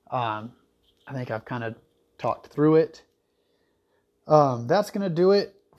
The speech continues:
for this show. Um, n-, join me next time. I'll be talking about some of just, you know, my round three and later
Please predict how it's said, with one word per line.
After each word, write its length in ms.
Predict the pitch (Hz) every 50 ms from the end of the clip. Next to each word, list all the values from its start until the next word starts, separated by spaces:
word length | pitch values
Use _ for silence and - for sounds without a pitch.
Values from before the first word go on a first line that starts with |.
| _ _
for 300 | - 165 160 160 156 151
this 180 | 151 165 156
show. 600 | - - - - 160 165 175 190 190 190 202 190 - _ _ _ _ _ _ _ _ _ _ _ _ _ _ _ _ _ _ _ _ _ _ _ _ _ _ _ _ _
Um, 560 | 147 147 147 139 127 120 117 113 110 113 113 113 - _ _ _ _ _ _ _ _ _ _ _ _ _ _ _ _ _ _ _ -
n-, 300 | 139 135 139 143 139 - - - _ _ _ _ - 147 -
join 240 | - 156 151 147
me 80 | 143 131
next 260 | 135 143 170 - -
time. 320 | - - 180 175 170 175 165
I'll 220 | 139 147 143 143
be 140 | 139 143 135
talking 520 | - - 143 131 131 131 - 139 139 135
about 680 | 127 123 123 127 127 127 131 131 127 127 - - - _ _ _ _ _ _ _ _ _
some 180 | - - 175
of 120 | 170 160 156
just, 220 | 160 160 - - - -
you 100 | 151 143
know, 100 | 139 135
my 200 | 135 127 120 120
round 380 | 120 127 139 143 139 135 135
three 280 | - 131 135 139 139 135
and 120 | 131 123
later 560 | 123 123 135 131 131 131 127 127 127 127 -